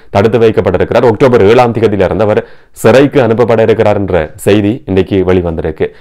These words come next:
இலங்கையிலேயும் ஏராளமான இந்த மாதிரி சலுகைகளை அனுபவிச்ச அரசியல்வாதிகள் இருக்கிறாங்க, ஊழல் மோசடி செய்த அரசியல்வாதிகள் இருக்கிறாங்க. எந்த ஒரு விசாரணை நடத்தப்பட்டாலும் கூட இதுவரைக்கும்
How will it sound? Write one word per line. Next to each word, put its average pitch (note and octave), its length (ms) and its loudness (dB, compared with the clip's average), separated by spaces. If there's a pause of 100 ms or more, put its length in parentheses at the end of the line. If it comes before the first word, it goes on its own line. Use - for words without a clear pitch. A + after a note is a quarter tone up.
(260)
இலங்கையிலேயும் C3 720 2
ஏராளமான G2+ 480 0
இந்த F#2+ 120 -2
மாதிரி F#2 300 -2
சலுகைகளை G#2+ 440 0
அனுபவிச்ச G2 320 -4
அரசியல்வாதிகள் G#2 600 -2
இருக்கிறாங்க, G#2+ 600 0 (220)
ஊழல் A2 300 2
மோசடி G#2 360 0
செய்த G#2 400 0
அரசியல்வாதிகள் G#2 600 0
இருக்கிறாங்க. G2+ 380 -2
எந்த C3+ 200 2
ஒரு C3+ 240 2 (220)
விசாரணை B2+ 480 2
நடத்தப்பட்டாலும் G#2+ 640 0
கூட F#2+ 200 -2
இதுவரைக்கும் C3+ 760 2